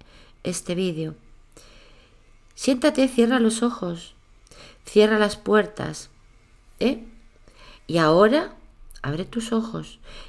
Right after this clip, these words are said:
y escribe durante media hora todo lo que se te pasa por la mente. Y entonces vas a comprender lo que te quiero decir y te sorprenderás de ver lo que sucede dentro de ella.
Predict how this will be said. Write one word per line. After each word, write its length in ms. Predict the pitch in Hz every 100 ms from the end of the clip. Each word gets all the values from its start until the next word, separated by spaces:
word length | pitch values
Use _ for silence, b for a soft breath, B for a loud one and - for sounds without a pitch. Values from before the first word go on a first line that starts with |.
| B
y 100 | 214
escribe 480 | 220 - 302 302 226
durante 500 | 202 190 180 170 180
media 440 | 220 320 302 233
hora 360 | 226 247 285 - B B B B - -
todo 440 | - 330 339 320 330
lo 140 | 294
que 100 | 254
se 140 | 214 220
te 120 | 208
pasa 400 | 208 214 226 220
por 160 | 185
la 140 | 170 165
mente. 540 | 165 160 160 - - - - - B B B
Y 140 | - 180
entonces 1000 | 180 175 254 294 240 226 190 208 269 - B B
vas 280 | - 196 -
a 60 | 190
comprender 580 | 180 175 175 180 202 226
lo 120 | 226
que 80 | -
te 160 | 170
quiero 260 | - 175 175
decir 380 | 156 - 180 -
y 120 | 214
te 160 | 226 190
sorprenderás 1500 | - 185 175 - 180 175 170 165 165 160 196 349 - - - B B B B B
de 160 | - 180
ver 280 | 196 269 -
lo 140 | 190 185
que 120 | 190
sucede 500 | 180 170 202 214 226
dentro 440 | 190 190 - 175
de 120 | 165
ella. 280 | 160 - 147